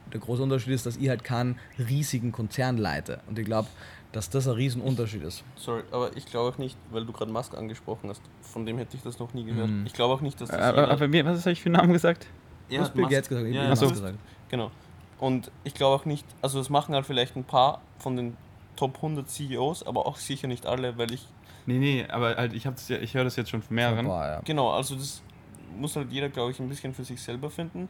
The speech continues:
Speaker 3: Ja.
Speaker 2: Ähm, Gregor macht's, glaub ich, auch nicht. Und es ist halt, glaub ich, auch einfach eine Frage, ähm, darüber, wie, so jetzt Gregor zum Beispiel, der meint halt, er hat halt mega viel zu tun und jede Stunde, die er arbeitet, weiß er, dass er was voranbringt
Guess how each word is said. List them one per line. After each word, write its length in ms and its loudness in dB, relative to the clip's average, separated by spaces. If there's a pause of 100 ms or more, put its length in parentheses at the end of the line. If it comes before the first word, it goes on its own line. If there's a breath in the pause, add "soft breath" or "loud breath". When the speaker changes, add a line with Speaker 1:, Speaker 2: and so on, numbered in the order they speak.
(120 loud breath)
Speaker 3:
Ja. 300 -4
Speaker 2:
Ähm, 340 -2 (100)
Gregor 300 -2
macht's, 360 -4
glaub 180 -2
ich, 100 -8
auch 200 0
nicht. 220 -4 (300 loud breath)
Und 100 -4
es 60 -4
ist 40 -4
halt, 160 -2 (840)
glaub 180 -2
ich, 100 -10
auch 180 2
einfach 340 -6
eine 160 -2
Frage, 540 0 (120)
ähm, 320 -4 (320)
darüber, 460 0 (280)
wie, 300 -8 (800 loud breath)
so 140 -4
jetzt 180 -2
Gregor 260 0
zum 140 -4
Beispiel, 360 -2
der 100 -2
meint 240 0
halt, 140 -4 (480 loud breath)
er 100 2
hat 160 2
halt 160 -2
mega 220 -2
viel 380 -8
zu 120 -8
tun 340 -4 (180)
und 120 -2
jede 200 0
Stunde, 340 -4
die 140 -6
er 80 4
arbeitet, 400 2
weiß 200 2
er, 60 -4
dass 140 -4
er 80 -4
was 120 -2
voranbringt 540 0